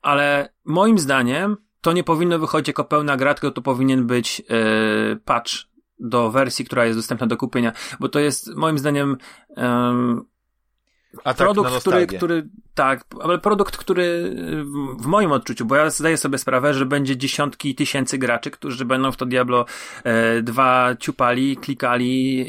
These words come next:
Speaker 1: i będą się świetnie
Speaker 2: Mhm.
Speaker 1: bawili. Natomiast dla mnie to, to, to, co oni zrobili, e, to nie jest, e, rzecz, za którą warto brać pie-, znaczy powinni brać pieniądze. E, ja sobie
Speaker 2: Znaczy,
Speaker 1: też
Speaker 2: na
Speaker 1: zdaję
Speaker 2: pewno
Speaker 1: sprawę,
Speaker 2: nie,
Speaker 1: że
Speaker 2: nie taka sama. Jakby to było gdzieś tak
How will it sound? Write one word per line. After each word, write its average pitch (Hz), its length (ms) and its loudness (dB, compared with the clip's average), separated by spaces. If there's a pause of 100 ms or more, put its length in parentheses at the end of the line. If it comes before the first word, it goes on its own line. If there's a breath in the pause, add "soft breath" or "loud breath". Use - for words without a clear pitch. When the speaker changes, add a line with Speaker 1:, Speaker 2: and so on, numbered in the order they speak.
Speaker 1:
i 127 260 0 (260 loud breath)
będą 131 180 2
się 131 140 -2
świetnie 139 280 -2
Speaker 2:
Mhm. 131 180 2
Speaker 1:
bawili. 131 200 2
Natomiast 156 580 -2
dla 151 180 2
mnie 165 180 0
to, 147 100 -4
to, 147 260 0
to, 160 140 0
co 170 140 0
oni 156 160 0
zrobili, 147 580 2 (360 loud breath)
e, 143 840 2
to 165 80 0
nie 170 200 2
jest, 160 340 2 (280)
e, 143 40 0
rzecz, 151 160 0
za 147 100 0
którą 143 280 0
warto 143 280 0
brać 131 220 -2
pie-, 135 120 -4
znaczy 135 220 -6
powinni 156 300 0
brać 135 180 -2
pieniądze. 110 460 2 (460 loud breath)
E, 120 300 2
ja 139 80 2
sobie 185 160 0
Speaker 2:
Znaczy, - 60 -2
Speaker 1:
też 180 100 0
Speaker 2:
na - 20 -2
Speaker 1:
zdaję 185 180 2
Speaker 2:
pewno 170 160 -2
Speaker 1:
sprawę, 180 160 2
Speaker 2:
nie, 175 60 4
Speaker 1:
że 170 120 2
Speaker 2:
nie 156 80 -2
taka 147 280 0
sama. 127 240 0
Jakby 135 180 2
to 143 100 -2
było 156 160 2
gdzieś 147 200 -2
tak - 220 -4